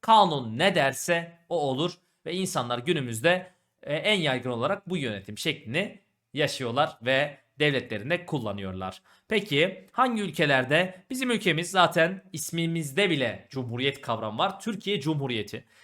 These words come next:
Yine Amerika Birleşik Devletleri, Fransa gibi ülkeler cumhuriyetle yönetilen bazı ülkelerdir diyebiliriz.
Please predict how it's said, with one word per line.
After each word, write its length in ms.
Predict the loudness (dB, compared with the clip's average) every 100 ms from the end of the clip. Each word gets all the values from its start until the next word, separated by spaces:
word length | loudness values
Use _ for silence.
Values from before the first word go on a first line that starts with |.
| _
Yine 200 | -2 0
Amerika 440 | 2 0 2 2 2
Birleşik 320 | 0 -2 0
Devletleri, 440 | -2 -2 -8 -14
Fransa 560 | -4 2 2 0 -8 -8
gibi 180 | -6 -4
ülkeler 600 | -6 -4 -2 4 4 2 _ _ -4
cumhuriyetle 540 | -2 0 0 -4 -6
yönetilen 600 | -6 -6 -4 -2 -2 -4 _
bazı 400 | 2 4 4 -2 -14 _
ülkelerdir 720 | -8 -2 -4 -4 0 0 -2 -14 _ -8
diyebiliriz. 640 | -2 -2 -2 -8 -14 -20